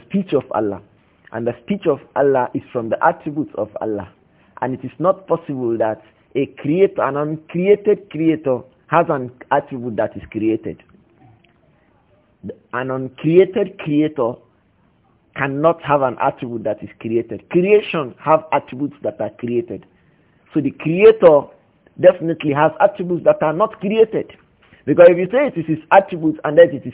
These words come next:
created, it means there are aspects of him that are created. He has, is a creator with created aspects. A'udhu billah. Allah is the creator of everything. He creates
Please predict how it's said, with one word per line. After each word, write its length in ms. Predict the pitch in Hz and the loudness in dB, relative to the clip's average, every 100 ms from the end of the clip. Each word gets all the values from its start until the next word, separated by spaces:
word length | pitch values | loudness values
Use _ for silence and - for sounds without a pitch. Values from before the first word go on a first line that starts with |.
| - | -14
created, 420 | - 139 151 120 | -4 -2 -2 -4
it 120 | 131 - | -4 -6
means 180 | 220 196 | -4 2
there 120 | 147 | 4
are 140 | 131 | 4
aspects 420 | 165 - 208 202 | -2 -2 -4 -2
of 120 | 147 - | -4 -4
him 220 | 151 135 | -4 -2
that 180 | 120 117 | -2 -2
are 80 | 110 | -8
created. 500 | - 120 120 90 - - _ _ _ _ _ _ _ _ _ _ _ - | -6 -4 -4 -6 -16 -20 _ _ _ _ _ _ _ _ _ _ _ -2
He 80 | - | 0
has, 360 | 120 165 139 - | 4 4 4 2
is 160 | 135 123 | 0 2
a 80 | 120 - | -2 -2
creator 540 | 139 180 185 160 143 - | 2 2 4 4 4 0
with 200 | 123 127 - | -6 -6 -8
created 560 | - 165 175 180 170 160 - | -6 2 2 6 6 6 0
aspects. 440 | 135 - 113 - _ _ _ _ _ _ _ _ - | -4 -4 -10 -10 _ _ _ _ _ _ _ _ -4
A'udhu 320 | 113 123 107 | -2 -2 -4
billah. 280 | 101 95 - - | -8 -10 -4 4
Allah 400 | 160 165 160 156 | 8 8 8 6
is 100 | 143 | 4
the 80 | |
creator 480 | 143 135 143 151 151 | -2 -4 0 0 2
of 140 | 139 107 | -2 2
everything. 600 | 127 127 131 - 107 - _ _ _ _ _ _ _ _ _ _ - | 2 2 -2 -6 -14 -16 _ _ _ _ _ _ _ _ _ _ -8
He 180 | 113 113 | -6 -4
creates 340 | - 151 | 0 0